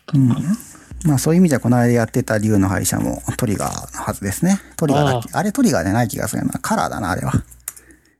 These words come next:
Speaker 1: あ、これカラーなんだ。あ、
Speaker 2: うん。
Speaker 1: そっかそっか。あの、竜の歯医者ってあの、カラーの、
Speaker 2: うん。
Speaker 1: あの、
Speaker 2: うん。
Speaker 1: アニメーター見本市っていう
Speaker 2: うんうん。
Speaker 1: のあったじゃないですか。あの、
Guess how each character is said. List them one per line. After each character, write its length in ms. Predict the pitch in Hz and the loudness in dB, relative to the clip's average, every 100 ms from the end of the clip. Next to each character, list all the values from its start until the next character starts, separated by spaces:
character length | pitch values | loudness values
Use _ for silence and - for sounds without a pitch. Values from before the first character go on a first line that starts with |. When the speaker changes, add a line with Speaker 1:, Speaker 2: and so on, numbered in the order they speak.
| _ | _
Speaker 1:
あ、 120 | 185 - | -4 -2
こ 120 | 185 | -2
れ 80 | 202 | 0
カ 160 | 240 | 0
ラ 120 | 196 | 0
ー 40 | 64 | -2
な 80 | - | -6
ん 100 | 139 | -6
だ。 80 | - | 0
あ、 120 | 180 | 0
Speaker 2:
う 20 | |
ん。 20 | 208 | 0
Speaker 1:
そ 100 | 190 | -2
っ 20 | |
か 60 | |
そ 100 | 156 | -4
っ 20 | 151 | -4
か。 120 | 143 | 0
あ 40 | |
の、 120 | 151 | 2
竜 180 | 151 294 | 4 6
の 120 | 233 | 6
歯 120 | 160 151 | 4 2
医 40 | |
者 100 | 127 | 0
っ 40 | |
て 100 | - | 0
あ 60 | 117 | 0
の、 200 | 113 110 - - - | 2 0 -6 -16 -6
カ 160 | - 220 | 0 4
ラ 360 | 185 139 123 | 4 4 0
ー 20 | - - - | -6 -20 0
の、 120 | 151 | 4
Speaker 2:
う 140 | 147 110 | 4 2
ん。 60 | - - - - - _ | -4 -16 -16 -18 -20 _
Speaker 1:
あ 80 | 120 | 2
の、 220 | 120 117 | 4 4
Speaker 2:
う 120 | 151 127 | 4 4
ん。 100 | - - - - - - - - - - | 0 -8 -20 -20 -20 -20 -14 -14 -8 0
Speaker 1:
ア 80 | 147 | 6
ニ 140 | 190 | 8
メ 140 | 208 | 8
ー 60 | 202 | 6
タ 140 | 202 | 4
ー 80 | 196 | 6
見 220 | 196 190 | 8 8
本 200 | 165 214 135 | 8 6 6
市 180 | - | 2
っ 20 | 107 | -6
て 280 | _ 113 | _ 2
い 60 | 104 | 4
う 80 | 104 | 4
Speaker 2:
う 20 | |
ん 220 | 104 101 - - | 4 2 -2 2
う 60 | |
ん。 380 | 139 123 110 98 - - - - | 4 4 2 0 -6 -20 -6 2
Speaker 1:
の 180 | 120 110 | 4 2
あ 40 | |
っ 60 | - | 0
た 100 | 104 | -4
じ 80 | |
ゃ 40 | - | -4
な 60 | |
い 40 | - | -4
で 0 | |
す 60 | - | -4
か。 100 | 120 | -2
あ 40 | |
の、 200 | - - | 0 2